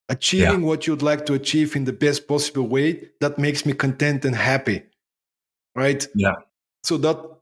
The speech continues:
Speaker 1: comes with also the self-awareness. What are the things that make me happy? What are the things that I have to say no to? What are the areas I need to improve? How can I upgrade my personal operational <laughs> system,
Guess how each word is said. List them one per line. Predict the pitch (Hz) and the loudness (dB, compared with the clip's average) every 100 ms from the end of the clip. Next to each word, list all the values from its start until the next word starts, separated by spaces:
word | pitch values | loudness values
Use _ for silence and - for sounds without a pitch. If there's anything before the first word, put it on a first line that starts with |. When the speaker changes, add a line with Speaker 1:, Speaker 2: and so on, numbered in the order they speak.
| - | -4
Speaker 1:
comes | 156 156 - | 0 0 0
with | 139 135 - | 0 0 0
also | 143 135 135 | 0 2 0
the | 131 | 0
self-awareness. | 156 147 135 139 196 131 92 - | 0 0 -2 0 0 -2 -6 -6
What | 135 | 0
are | 170 | 0
the | 131 | 0
things | 156 175 | -2 0
that | 156 | 0
make | 113 110 | -2 -4
me | 110 | -2
happy? | 117 101 - 80 - _ - | 0 0 0 -4 -4 _ -4
What | 143 | 0
are | 156 | 0
the | |
things | 180 170 | 0 0
that | 170 | 0
I | |
have | 156 147 | 0 -2
to | |
say | 131 143 | -2 0
no | 127 113 | 2 0
to? | - 104 85 - _ | 0 -2 -2 -6 _
What | - 151 | -4 -2
are | |
the | 170 165 | 0 0
areas | 185 208 190 | 2 0 0
I | |
need | 165 151 | -2 -2
to | 143 | 0
improve? | 143 135 139 123 - _ - | -2 0 0 0 -2 _ -6
How | - 175 | 0 0
can | 175 180 | 0 0
I | 156 160 147 _ _ _ - | 0 -2 -6 _ _ _ -4
upgrade | 151 143 165 170 | -4 0 0 0
my | 165 156 151 147 - - _ _ _ _ - | 0 0 0 -2 -6 -16 _ _ _ _ 0
personal | 185 208 208 190 | 0 0 0 0
operational | 185 165 165 160 160 147 | 0 0 0 0 -2 0
<laughs> | 139 | 0
system, | 156 - 143 147 | 0 0 0 0